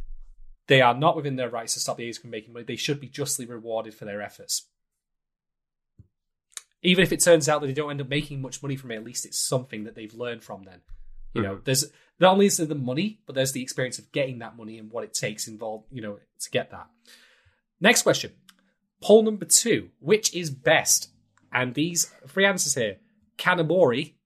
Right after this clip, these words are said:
Speaker 1: Mini Mori, or Kanamoni?
Speaker 2: Oh my god.
Speaker 1: We're,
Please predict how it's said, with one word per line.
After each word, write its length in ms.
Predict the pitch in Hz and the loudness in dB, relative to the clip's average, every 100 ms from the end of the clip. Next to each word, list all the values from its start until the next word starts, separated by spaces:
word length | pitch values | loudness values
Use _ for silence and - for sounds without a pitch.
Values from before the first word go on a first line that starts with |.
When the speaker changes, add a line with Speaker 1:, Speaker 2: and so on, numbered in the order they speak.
| _ | _
Speaker 1:
Mini 340 | 139 196 254 160 | 2 4 4 2
Mori, 520 | 120 104 110 156 - - | -2 -6 -6 -6 -8 -8
or 140 | 120 | -8
Kanamoni? 640 | - 170 143 135 151 110 - _ _ _ - | -2 0 0 0 -2 -4 -12 _ _ _ -2
Speaker 2:
Oh 120 | 120 | 0
my 160 | 117 101 | 0 -2
god. 320 | 101 101 98 - | -4 -10 -10 -6
Speaker 1:
We're, 160 | 156 | -6